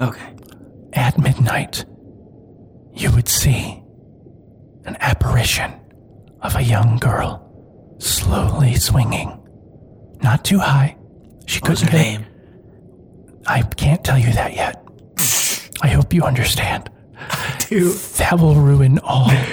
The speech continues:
Speaker 2: narrative tension.
Speaker 1: Just so you know, though, it's not as scary when I don't know her name.
Speaker 2: Okay. Okay.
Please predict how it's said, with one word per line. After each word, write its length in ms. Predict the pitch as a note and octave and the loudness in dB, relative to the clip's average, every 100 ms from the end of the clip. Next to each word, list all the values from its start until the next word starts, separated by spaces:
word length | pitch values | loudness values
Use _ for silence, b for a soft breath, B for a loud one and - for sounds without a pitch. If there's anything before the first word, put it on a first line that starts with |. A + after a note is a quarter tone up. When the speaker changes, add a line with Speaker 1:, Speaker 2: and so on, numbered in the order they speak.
| B B B | B B B
Speaker 2:
narrative 440 | C#3 B2+ B2 B2 - | 2 4 4 2 0
tension. 520 | A#2 A2+ - - - - - - - - - | 0 0 0 -4 -8 -18 -20 -20 -20 -20 -8
Speaker 1:
Just 240 | - - | -4 -2
so 80 | - | -4
you 140 | - | -8
know, 160 | - - | -6 -4
though, 160 | G#2+ G#2+ | -2 -2
it's 260 | - - | -2 -2
not 180 | - G2 | -2 0
as 160 | A#2 B2+ | 0 0
scary 480 | - - A#2+ A2+ G#2+ | -2 0 2 2 4
when 140 | A2 | 2
I 100 | A#2 | 2
don't 240 | A#2 A2+ - | 0 0 0
know 100 | A#2 | 0
her 160 | - | 2
name. 380 | B2 B2 C#3+ - - - - - - - - - - - - - - - - - | 2 0 -2 -8 -18 -20 -20 -20 -20 -20 -20 -20 -20 -20 -20 -20 -20 -20 -12 -10
Speaker 2:
Okay. 400 | - - - - - - - - - - | -6 -8 -8 -14 -20 -20 -20 -20 -14 -12
Okay. 220 | - | -12